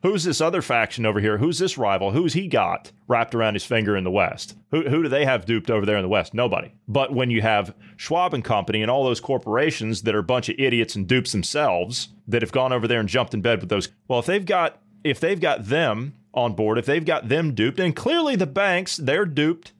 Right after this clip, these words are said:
as well, right? We all sit here and we criticize the banks, the banks, the banks, blah, blah, blah.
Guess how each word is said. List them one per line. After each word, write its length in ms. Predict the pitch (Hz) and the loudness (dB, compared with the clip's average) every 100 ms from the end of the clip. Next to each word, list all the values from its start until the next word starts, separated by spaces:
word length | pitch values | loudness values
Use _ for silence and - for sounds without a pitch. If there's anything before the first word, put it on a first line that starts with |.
| - | -2
as 140 | 120 | -2
well, 440 | 120 123 98 170 _ _ | 0 2 2 -2 _ _
right? 320 | 98 110 196 - _ - | 0 0 0 -6 _ -2
We 160 | 190 | 0
all 160 | 226 208 | 2 2
sit 220 | - 202 | 0 0
here 120 | 175 | 0
and 100 | 185 | 0
we 140 | 165 160 | 0 0
criticize 560 | 170 170 - 151 143 | 0 0 0 0 0
the 60 | 120 | 0
banks, 320 | 135 135 123 | 0 0 0
the 40 | 117 | 0
banks, 280 | 123 117 | 0 0
the 40 | 113 | 0
banks, 220 | 110 110 | 0 0
blah, 220 | 110 101 | 0 0
blah, 180 | 98 95 | 0 0
blah. 240 | 98 87 | 0 -2